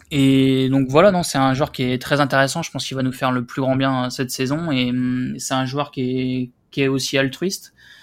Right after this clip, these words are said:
Donc, euh, non, franchement, ça va, c'est, je pense que c'est une des presque meilleures recrues qu'on, qu'on a fait finalement. Parce que, non, je pense que c'est vraiment un joueur qui va beaucoup nous apporter cette saison. Et surtout, euh, à ce poste, je pense qu'on en avait vraiment besoin.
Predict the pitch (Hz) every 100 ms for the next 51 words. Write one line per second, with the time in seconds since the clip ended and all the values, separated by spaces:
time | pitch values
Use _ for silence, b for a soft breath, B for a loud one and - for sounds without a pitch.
0 | B B B _ 135 131 143 135 139 160
1 | - 139 - 175 156 127 127 131 131 127
2 | 131 131 - 135 135 135 135 - - 165
3 | - - 135 131 135 143 127 - - -
4 | - 151 156 165 147 147 143 - _ 160
5 | 156 143 147 156 143 151 147 165 190 147
6 | 127 127 127 127 131 147 165 135 123 131
7 | 180 B B B B B B B - 127
8 | - 139 127 127 123 127 127 147 - 151
9 | - 131 - 127 135 139 139 143 - 131
10 | 123 127 143 131 131 135 131 131 131 -
11 | 135 135 156 147 127 120 120 131 - 143
12 | 139 123 - - - B B B B B
13 | B 139 135 139 - 156 - 131 - 143
14 | - 127 127 127 127 139 147 135 127